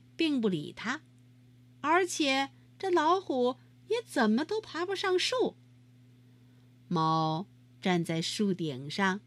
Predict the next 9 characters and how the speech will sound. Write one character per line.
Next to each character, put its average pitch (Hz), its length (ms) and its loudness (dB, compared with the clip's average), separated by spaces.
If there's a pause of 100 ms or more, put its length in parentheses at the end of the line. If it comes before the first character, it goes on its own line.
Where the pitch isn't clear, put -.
(480)
得 185 260 4
意 220 200 4
地 170 140 0
对 180 160 0
老 170 320 0
虎 156 200 -8
说 156 380 -4 (1200)
：“你 180 320 0
呀， 175 420 0